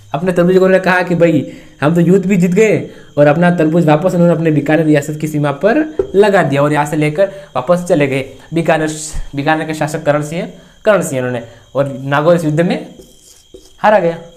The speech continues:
और ये इतनी छोटी सी लड़ाई जो हुई थी सोलह सौ चुम्बालीस ईस्वी में, तारीख याद रखना guys, आपके लिए important है ये तारीख, सोलह सौ चुम्बालीस है, काफ़ी exam में आती है तारीख ये। सोलह सौ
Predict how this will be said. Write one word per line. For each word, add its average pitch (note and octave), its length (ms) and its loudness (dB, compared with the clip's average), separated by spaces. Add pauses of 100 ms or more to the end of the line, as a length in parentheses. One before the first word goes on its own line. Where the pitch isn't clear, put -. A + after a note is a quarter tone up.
(520)
और D3+ 120 -2
ये D#3+ 60 -2
इतनी E3 180 -6
छोटी F3+ 240 -2
सी G#3+ 60 -2
लड़ाई F3+ 340 2 (400)
जो F3+ 200 0
हुई G3 240 -2
थी A3+ 300 -6 (540)
सोलह G3+ 400 2
सौ A3 180 0
चुम्बालीस D#3 500 -2
ईस्वी C3+ 200 -6
में, B2 340 -8 (1400)
तारीख F3+ 240 0
याद G#3 180 2
रखना F3+ 160 -2
guys, A#2 240 -6 (520)
आपके D3+ 220 -4
लिए F3 140 2
important F3+ 340 0
है C#3+ 60 0
ये C3+ 80 -2
तारीख, B2 320 -6
सोलह D#3 360 0
सौ G#3 220 -4 (420)
चुम्बालीस F3 400 0
है, B2+ 100 -6
काफ़ी G3+ 280 0
exam F3+ 240 2
में E3+ 120 0
आती C#3 140 -2
है C3 60 -2
तारीख A#2+ 260 -4
ये। A2 200 -10 (760)
सोलह D#3 320 2
सौ F#3+ 240 -2